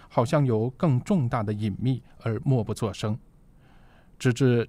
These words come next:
天色始亮时，学生又在麻包内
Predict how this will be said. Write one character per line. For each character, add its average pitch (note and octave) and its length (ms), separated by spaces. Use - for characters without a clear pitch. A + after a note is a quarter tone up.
天 E3+ 320
色 A#2 260
始 - 260
亮 A2 220
时， G2 300
学 C#3+ 220
生 F3 240
又 C#3+ 160
在 A#2 320
麻 A#2+ 240
包 C#3 220
内 C3+ 200